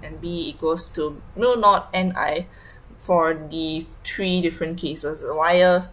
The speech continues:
coil, and solenoid. So hopefully that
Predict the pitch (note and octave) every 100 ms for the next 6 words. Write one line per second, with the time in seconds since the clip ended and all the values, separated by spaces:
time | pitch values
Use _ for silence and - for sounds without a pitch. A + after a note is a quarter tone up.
0 | - - E3+ E3 E3+ F3 - D3+ C#3 F3
1 | - D#3 D3+ D3 A#2+ - - - - -
2 | - - - - - - E3 D3+ F#3 -
3 | - - D#3+ D#3 C3+ -